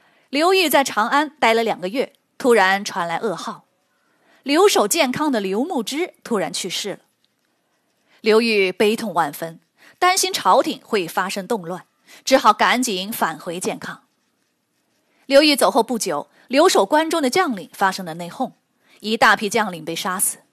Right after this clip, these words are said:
北方匈奴人的夏国趁机率大军进攻，占领了长安，夺取了关中。这次北伐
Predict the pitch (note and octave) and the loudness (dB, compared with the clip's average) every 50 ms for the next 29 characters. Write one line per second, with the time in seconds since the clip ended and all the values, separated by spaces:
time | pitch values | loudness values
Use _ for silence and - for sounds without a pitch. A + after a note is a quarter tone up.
0 | _ _ _ _ _ _ _ _ _ _ _ _ _ _ - A#3+ A#3 A3 A3+ B3+ | _ _ _ _ _ _ _ _ _ _ _ _ _ _ -2 0 0 2 2 2
1 | B3 C4 - - D#4 D#4 F4 E4 C4 A#3+ D4+ D4 G#3+ F#3 F#3 - - G#3 F#3 E3+ | 2 2 0 0 0 -2 0 0 0 0 0 0 0 -2 -2 0 0 0 0 0
2 | - E3+ E3 E3 E3+ F#3+ - - - - - C#4+ A#3+ A3 - A3+ B3+ C4+ - _ | -2 -2 0 0 -2 -4 -6 -12 -10 -2 -2 0 0 0 -2 -4 -4 -6 -6 _
3 | - - C4+ A3 F#3 F#3 - C#4 A#3+ G3 F#3+ - A3+ B3 B3+ C#4 G3+ F#3 G#3 A3 | -6 0 2 2 2 2 0 0 0 0 -2 -4 -4 -6 -6 -6 -6 -4 -2 -2
4 | B3+ D4+ _ _ _ - C#4+ A#3+ A3 F#3 F3 E3+ E3 E3 - - G3+ F3+ G3+ - | -2 -4 _ _ _ 2 4 4 4 2 -2 -8 -8 -6 -6 -6 -6 -6 -2 0
5 | C4 C#4+ C#4+ - _ _ _ - F#3 E3+ F3 F#3+ - - F3 - - F3+ E3+ F3 | -2 -2 -2 -4 _ _ _ -4 -2 0 0 0 -2 -6 -8 -6 -4 -4 -4 -4
6 | F#3+ - E3+ - _ _ _ _ _ _ _ _ _ _ _ _ _ _ _ _ | -4 -12 -14 -16 _ _ _ _ _ _ _ _ _ _ _ _ _ _ _ _
7 | _ _ _ _ _ _ _ _ _ _ _ _ - - A#3+ A3+ A3 - A#3 - | _ _ _ _ _ _ _ _ _ _ _ _ 0 4 4 4 6 4 2 0
8 | F#3+ D#3 D#3+ - F#3 D#3+ E3+ F3 F3+ | 0 -2 -2 -2 -2 -2 -2 -4 -6